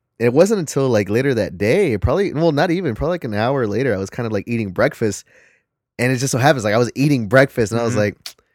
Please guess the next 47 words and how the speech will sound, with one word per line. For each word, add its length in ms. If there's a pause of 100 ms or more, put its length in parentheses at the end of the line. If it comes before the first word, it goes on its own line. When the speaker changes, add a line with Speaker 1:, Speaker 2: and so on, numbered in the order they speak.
(600)
Speaker 1:
"Fuck, 280
man, 180
that's 180
Anthony 300
Bourdain, 680
though." 220
Speaker 2:
<laughs> 80
Speaker 1:
Like, 140
Speaker 2:
Yeah. 120
Speaker 1:
fuck, 440
dude. 240
Like, 220 (480)
when, 280
when 120
I, 140
when 180
I 160
think 320
about 300
it, 160 (1500)
it's 280
just 200
like, 220
okay, 280
yeah, 140
no, 140
he's 180
just 160
like 120
a, 180
he's 240
just, 180
he's 180
just 200
like 140
a 40
celebrity. 540
I 60
thought 160
a 20
lot 100
of 60
people 180
use 280
that. 160
It's 140
like, 200